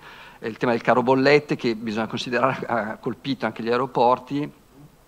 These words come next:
e quindi questa problematica legata ai costi energetici, che è un, un tema ovviamente che riguarda tutti i settori, ma in particolare,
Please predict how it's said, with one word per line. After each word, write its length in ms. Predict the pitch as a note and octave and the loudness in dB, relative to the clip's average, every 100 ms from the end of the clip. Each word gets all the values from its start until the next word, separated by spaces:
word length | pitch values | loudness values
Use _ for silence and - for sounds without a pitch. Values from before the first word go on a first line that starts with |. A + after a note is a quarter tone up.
| _ - | _ -12
e 100 | B2+ | -8
quindi 300 | B2 C3 B2 | -4 -4 -4
questa 240 | - - | -6 -8
problematica 640 | A2 A#2 A#2+ B2 B2 B2 A#2+ | -8 -4 -2 0 0 -2 -4
legata 360 | A2 A2+ - | -2 -4 -6
ai 40 | A#2 | -8
costi 280 | - - B2 | -8 -6 -4
energetici, 600 | C3 G#2 B2 A#2+ C3 B2 | -4 -4 -4 -4 -8 -8
che 120 | A2+ | -8
è 40 | |
un, 140 | A2 A2 | -8 -10
un 160 | A2 G2 | -12 -8
tema 260 | A#2+ A2 | -4 -4
ovviamente 420 | G#2 A2 A2 G#2 | -4 -6 -8 -10
che 100 | G#2 | -12
riguarda 380 | G#2+ G#2+ G#2 G2 | -8 -4 -4 -6
tutti 280 | G#2+ A#2 A2+ | -14 -14 -10
i 20 | |
settori, 480 | - - - G#2+ G#2+ | -10 -8 -6 -6 -4
ma 80 | G#2+ | -8
in 80 | G2 | -8
particolare, 720 | G#2 - A#2 G2+ G2 G#2 | -10 -8 -8 -6 -6 -8